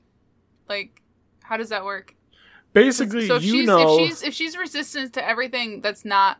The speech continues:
Speaker 1: magic, magic, I would like to nullify her resistance to, like, big,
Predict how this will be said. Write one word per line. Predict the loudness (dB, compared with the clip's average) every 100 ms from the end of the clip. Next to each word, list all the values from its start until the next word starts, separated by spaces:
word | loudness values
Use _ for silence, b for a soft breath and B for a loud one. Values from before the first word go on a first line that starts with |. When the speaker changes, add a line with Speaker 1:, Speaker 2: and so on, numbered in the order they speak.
| _
Speaker 1:
magic, | -8 -6 -6 -10 -18 _ _ _ _ _ _ _
magic, | -4 -4 -4 -12 -16 _ _ _ _ _ _ _ _ _
I | 2 2
would | 0
like | -6 -8 -8
to | -8 -8 -10 -14 -18
nullify | -8 -6 -4 -4 -4 -4 -6
her | -12
resistance | -12 -12 -14 -16 -16 -16 -16 -20
to, | -20 -20 -16
like, | -12 -12 -12 -14 -10
big, | -10 -10 -14 -20